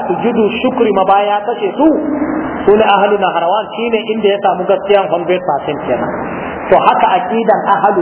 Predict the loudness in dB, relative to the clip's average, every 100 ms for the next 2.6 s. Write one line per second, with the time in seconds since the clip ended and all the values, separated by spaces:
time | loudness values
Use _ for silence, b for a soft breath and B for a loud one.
0 | -2 0 2 4 2 0 -4 -4 0 2
1 | 4 4 2 4 4 4 2 0 -2 -2
2 | -2 -2 -6 -6 -4 -4